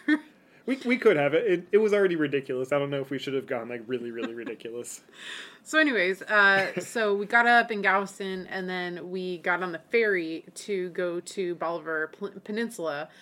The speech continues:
Speaker 2: I think we
Speaker 1: Um,
Speaker 2: caught the five A M or, no, we caught the six A M ferry.
Speaker 1: Yeah.
Speaker 2: Yeah.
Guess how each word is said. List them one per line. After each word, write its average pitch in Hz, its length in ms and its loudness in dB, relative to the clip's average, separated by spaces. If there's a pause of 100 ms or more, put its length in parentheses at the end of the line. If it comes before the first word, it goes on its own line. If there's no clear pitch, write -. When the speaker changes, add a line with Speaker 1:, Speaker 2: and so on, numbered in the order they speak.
(260)
Speaker 2:
I 139 60 -6
think 165 100 2
we 170 80 4
Speaker 1:
Um, - 40 -4
Speaker 2:
caught 160 160 -4
the 127 100 -6
five 127 420 -8
A 156 120 -6
M 180 240 -10
or, 120 200 -12 (920)
no, 175 100 2
we 170 80 4
caught 175 140 0
the - 60 -10
six - 240 -8
A 120 80 -4
M 110 140 -10
ferry. 107 320 -10 (260)
Speaker 1:
Yeah. 185 280 -2 (200)
Speaker 2:
Yeah. 120 140 -10